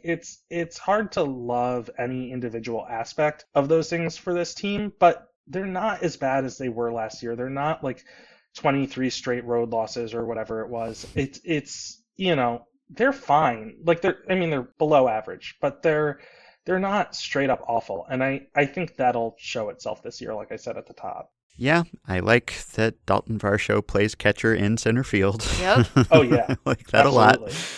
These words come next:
Speaker 2: I hope
Speaker 1: They
Speaker 2: that
Speaker 1: do
Speaker 2: that
Speaker 1: a lot
Speaker 2: continues.
Speaker 1: of weird, like, they also have, uh,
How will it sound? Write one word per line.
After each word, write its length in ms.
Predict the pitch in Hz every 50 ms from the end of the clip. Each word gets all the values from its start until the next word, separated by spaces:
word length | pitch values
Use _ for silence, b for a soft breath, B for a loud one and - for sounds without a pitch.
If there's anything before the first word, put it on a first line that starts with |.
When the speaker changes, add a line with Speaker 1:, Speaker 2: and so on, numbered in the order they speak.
| B B B
Speaker 2:
I 220 | B 98 98 95 95
hope 240 | 87 101 107 113 -
Speaker 1:
They 80 | -
Speaker 2:
that 80 | 117 113
Speaker 1:
do 100 | 285 311
Speaker 2:
that 100 | - 123
Speaker 1:
a 40 | 139
lot 140 | 151 175
Speaker 2:
continues. 420 | 190 170 139 139 151 151 147 147 -
Speaker 1:
of 40 | 165
weird, 100 | 175 165
like, 120 | - - -
they 120 | 190 190 190
also 200 | 196 185 233 208
have, 240 | 175 175 156 131
uh, 380 | 151 139 135 127 123 120 120